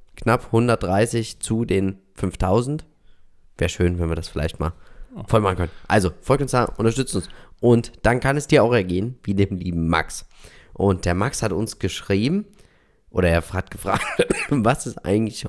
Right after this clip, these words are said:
Speaker 1: eure Meinung zu Jackson Financial? Und die W K N ist A drei C Y eins L.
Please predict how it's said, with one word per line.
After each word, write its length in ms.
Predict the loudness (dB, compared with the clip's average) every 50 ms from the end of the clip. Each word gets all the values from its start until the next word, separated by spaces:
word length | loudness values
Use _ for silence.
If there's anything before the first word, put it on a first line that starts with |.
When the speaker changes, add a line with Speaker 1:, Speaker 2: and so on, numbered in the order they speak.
| -2 2
Speaker 1:
eure 260 | 4 4 4 4 4
Meinung 340 | 2 2 2 2 0 -2 -6
zu 320 | -8 -6 -4 -4 -4 -4 -8 -18 -20 _ _ -14 -6 -2
Jackson 300 | -2 -2 0 -2 -4 -4 -2
Financial? 720 | -2 -2 0 0 2 2 0 0 0 0 2 2 2 0 -2 -8 -20 -20 -20 _ _ _ _ _ _ 0
Und 180 | 2 2 2
die 80 | 2 0
W 80 | 2
K 140 | 2 2 0
N 140 | 0 2 0
ist 200 | 0 -2 -4 -8 -4
A 240 | -2 0 2 2 2
drei 260 | 0 0 0 0 -2
C 420 | -2 -2 -2 -2 0 0 0 0 0
Y 480 | -2 -2 0 2 2 4 4 2 2 -2
eins 360 | -4 -2 0 0 0 0 -2
L. 320 | -2 -2 0 0 0 -2